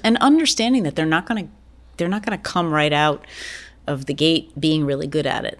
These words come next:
They need, it's a skill that grows and changes over time. And so, um,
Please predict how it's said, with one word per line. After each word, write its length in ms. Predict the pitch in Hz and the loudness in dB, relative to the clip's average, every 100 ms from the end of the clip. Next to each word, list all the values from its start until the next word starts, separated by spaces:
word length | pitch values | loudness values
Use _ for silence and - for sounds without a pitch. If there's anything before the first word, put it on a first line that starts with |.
| - | -2
They 160 | 160 | 0
need, 220 | 165 175 - | 2 0 -2
it's 180 | 165 165 | -4 -2
a 60 | |
skill 540 | - - - 175 170 151 | -2 -2 0 2 4 2
that 160 | - | 0
grows 600 | 143 143 147 104 101 - | -2 -2 -2 -4 -4 -6
and 240 | - 82 - | -6 -6 -4
changes 520 | - 160 - 107 - | -2 -2 -4 -4 -4
over 180 | 135 156 | -6 -8
time. 400 | - 139 117 131 | -4 -2 -2 -2
And 220 | 135 143 | -2 -2
so, 340 | - 147 147 - - - - | 0 0 -2 -8 -18 -18 -8
um, 480 | 160 151 156 156 | -4 -2 -2 -6